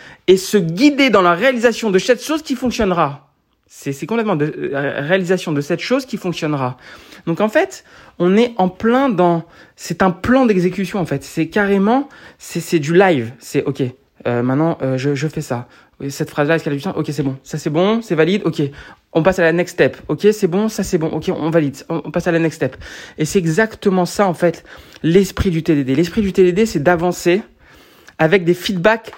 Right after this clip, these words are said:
à l'instant, à l'instant T. Donc, comment ça fonctionne ? C'est pas qu'on écrit un texte. Il y en a beaucoup qui vont te dire, bah, en fait, nous, on fait ça. Euh, interrogez, en fait, les personnes autour de vous dans les entreprises. Ils vont te dire,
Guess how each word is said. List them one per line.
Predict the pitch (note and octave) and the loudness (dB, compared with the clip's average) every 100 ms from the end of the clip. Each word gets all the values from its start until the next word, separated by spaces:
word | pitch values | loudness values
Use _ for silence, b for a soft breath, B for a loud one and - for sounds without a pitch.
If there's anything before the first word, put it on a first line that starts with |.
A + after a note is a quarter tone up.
| - E3 | -4 2
à | F#3 | 4
l'instant, | G3 G#3 G3+ - A3 G3 - _ _ _ | 6 4 0 -4 -2 -2 -6 _ _ _
à | C#3 D#3 | 0 2
l'instant | F#3 G#3+ G3+ - G3 F3+ | 4 2 -2 -2 -2 0
T. | - G3 C#3+ - _ B B B B B | 2 2 2 -10 _ B B B B B
Donc, | D#3+ | -4
comment | C4+ B3+ | 0 0
ça | A#3+ F3+ | 0 -2
fonctionne ? | E3 C#3+ A#3 C#4 B3+ E3+ _ _ _ _ _ _ B B B | -4 -2 2 2 0 -4 _ _ _ _ _ _ B B B
C'est | - | -2
pas | F3+ D4 | 0 2
qu'on | A#3 F#3+ | 2 0
écrit | F3+ F#3 | 0 0
un | E3+ | 0
texte. | F3 D#3 | 0 0
Il | |
y | D3+ | 2
en | |
a | E3 | 2
beaucoup | F3+ B3 | 0 -2
qui | F#3 | -2
vont | E3+ | -2
te | E3+ | -2
dire, | F#3+ | 0
bah, | C3+ | 0
en | C3 | 0
fait, | F3+ D3 | -4 -2
nous, | D#3+ | 0
on | G3+ | 0
fait | C#3+ | -2
ça. | - C4+ F#3 | -4 -4 -4
Euh, | A2 A#2 D3+ _ _ - | -6 -10 -18 _ _ -2
interrogez, | G3 G3+ F#3 E3+ | 2 4 4 2
en | E3 | 0
fait, | D3 D3 | -2 -4
les | C3 | -4
personnes | C3 C3 C#3 C3 | -6 -6 -4 -6
autour | B2+ C#3+ B2+ | -6 -6 -4
de | |
vous | B2+ C#3+ C3+ | -2 -4 -4
dans | B2+ | -6
les | A#2 | -6
entreprises. | A2 A#2+ - B3+ | -6 -8 -6 -4
Ils | E3+ | -4
vont | C3 | -4
te | B2+ | -4
dire, | F#3 | -4